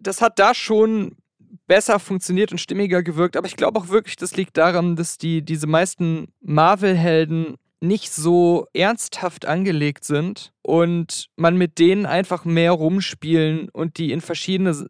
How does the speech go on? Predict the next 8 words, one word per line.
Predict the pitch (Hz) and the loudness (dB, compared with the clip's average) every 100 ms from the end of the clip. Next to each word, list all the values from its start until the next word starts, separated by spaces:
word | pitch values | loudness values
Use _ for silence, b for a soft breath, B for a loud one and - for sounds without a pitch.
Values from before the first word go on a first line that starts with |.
| - | -16
Situationen | - 165 165 160 - 170 185 | -6 -6 0 0 2 0 0
stecken | - - - 180 | -2 -2 -2 -6
kann, | - 165 165 - b b b | 0 0 0 -6 b b b
weil | 151 175 185 - - - | 4 4 4 -2 -12 -20
die | - 165 | -16 -8
meisten | 160 170 233 202 | 0 0 0 -4
Zuschauer | - 220 - 180 180 | -6 -6 -4 0 2
nicht | 165 185 214 - - | 2 -2 -4 -10 -18